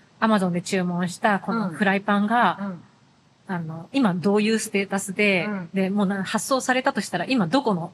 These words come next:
Speaker 1: 発送所にいますみたいなのが地図で出てくるの。
Speaker 2: あー、
Speaker 1: マップで。
Speaker 2: そうだね。うんうんうん。
Speaker 1: で、それを、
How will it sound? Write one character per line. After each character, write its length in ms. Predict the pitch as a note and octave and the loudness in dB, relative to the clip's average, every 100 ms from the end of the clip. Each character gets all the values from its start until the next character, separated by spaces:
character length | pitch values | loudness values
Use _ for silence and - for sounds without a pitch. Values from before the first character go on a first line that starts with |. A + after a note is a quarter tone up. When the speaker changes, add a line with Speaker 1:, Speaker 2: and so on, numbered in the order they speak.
| _ | _
Speaker 1:
発 220 | - F#3 - | -6 -4 0
送 160 | G#3 | 2
所 100 | G#3 | 2
に 120 | F3+ | 2
い 40 | E3+ | 2
ま 120 | G#3 | 0
す 100 | G3 | 0
み 60 | D#3+ | -6
た 80 | |
い 20 | D#3 | -8
な 60 | |
の 60 | D#3 | -12
が 20 | |
地 220 | - - | -2 -2
図 100 | E4+ | 0
で 120 | F3 E3+ | -2 -2
出 100 | E3+ | -2
て 80 | |
く 100 | E3 | -4
る 80 | D#3+ | -10
の。 100 | D3+ - - | -14 -18 -6
Speaker 2:
あ 400 | A3+ A3 G#3+ G#3+ G3+ | -4 -2 -4 -4 2
ー、 40 | |
Speaker 1:
マ 80 | G3 | 2
ッ 180 | G#3+ G3+ | 2 0
プ 60 | |
で。 140 | F#3 F3+ | 2 0
Speaker 2:
そ 40 | |
う 40 | |
だ 0 | |
ね。 100 | F#3 F#3+ | -4 -8
う 40 | |
ん 20 | |
う 40 | G3+ | -6
ん 560 | G#3 F#3 F3+ F3 E3+ E3 | -6 -6 -8 -8 -10 -8
う 20 | |
ん。 20 | |
Speaker 1:
で、 60 | D4+ | -2
そ 140 | D#4+ | 0
れ 100 | E4 | 2
を、 340 | F#4 A4 A3+ | 2 2 2